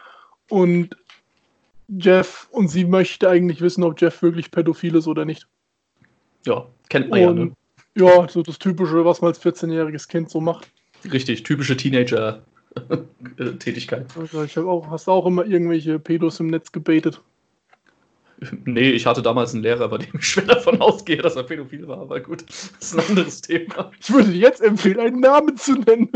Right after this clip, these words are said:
Speaker 2: <laughs>
Speaker 1: Nein, äh, das ke-, und der Film, der ist halt absolut widerwärtig.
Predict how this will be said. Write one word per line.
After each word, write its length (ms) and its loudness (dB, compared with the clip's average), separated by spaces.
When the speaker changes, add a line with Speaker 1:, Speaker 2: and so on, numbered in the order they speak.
Speaker 2:
<laughs> 1600 -8
Speaker 1:
Nein, 320 -4
äh, 380 -2
das 180 -6
ke-, 160 -18
und 380 -4
der 180 0
Film, 320 -2
der 100 -2
ist 160 -6
halt 320 2
absolut 580 -4
widerwärtig. 1120 -2